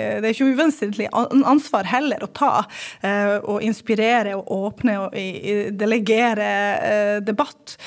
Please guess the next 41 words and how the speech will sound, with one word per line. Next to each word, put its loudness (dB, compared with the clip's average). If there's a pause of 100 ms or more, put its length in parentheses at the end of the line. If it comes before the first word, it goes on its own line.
(220)
Eh, -2
og -2
det 0
tenker 0
jeg -4
man 0
må, 0 (240)
eh, -8 (220)
det, 0 (800)
det 0
er -2
noe -2
alvor 2
over -2
det. -2 (720)
Tenker 0
jeg 2
i -6
dagens 0
samfunn, 2
hvor, 0 (100)
eh, 0
de 0
aller 2
fleste -4
er -2
mest -2
opptatt -4
av -8
å -6
skjelle -2
hverandre -4
ut -4
på -10
TikTok, -2 (420)
eh, 0
at -6
man 0
faktisk -8
har 0
en -6